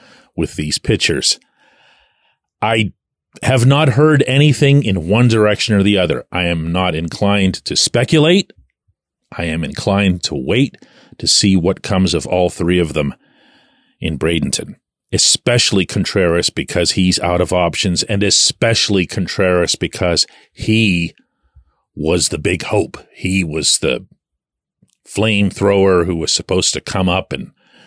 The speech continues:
really solidify this rotation, if not make it into something special,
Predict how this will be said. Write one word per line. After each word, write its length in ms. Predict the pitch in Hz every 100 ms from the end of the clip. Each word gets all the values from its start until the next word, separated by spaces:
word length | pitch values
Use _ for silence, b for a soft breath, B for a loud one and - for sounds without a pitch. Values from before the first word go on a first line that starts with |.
| b b
really 520 | 82 113 120 98 - - _ -
solidify 880 | - - 80 85 113 113 - 92 85
this 220 | 82 -
rotation, 500 | 90 82 87 82 -
if 160 | 90 -
not 260 | 98 92
make 280 | - 90 -
it 80 | 87
into 180 | 90 82
something 480 | - 92 - 82 67 - _ -
special, 640 | - 101 147 - - -